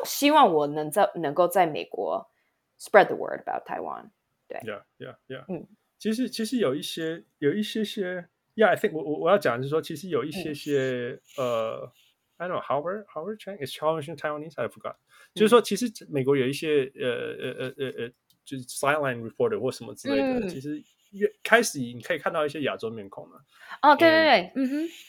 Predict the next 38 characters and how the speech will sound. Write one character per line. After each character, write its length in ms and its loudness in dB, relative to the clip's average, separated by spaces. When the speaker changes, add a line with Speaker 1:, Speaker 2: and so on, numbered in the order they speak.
Speaker 2:
对， 260 0
对， 340 -4
然 120 2
后 80 4
就 100 -6
像 160 2
我 60 0
们， 120 -6
就 120 2
像 340 -2
我 60 -6
们 80 -2
刚 140 0
刚 100 0
讲 200 -2
的 100 -6
representation 840 -8
in 140 -14
women， 280 -4
Speaker 1:
嗯， 20 -14
Speaker 2:
right？ 260 -8
但 140 0
其 140 -4
实 120 -8
Speaker 1:
对 160 -14
啊。 40 -20
Speaker 2:
in 120 -6
Asians 420 -2
as 160 -16
well，right？ 500 -12
Speaker 1:
嗯。 280 -6
Speaker 2:
我 80 -8
们， 160 -12
我 40 -14
们 220 -10
也 220 -6
可 200 -14
以 60 -10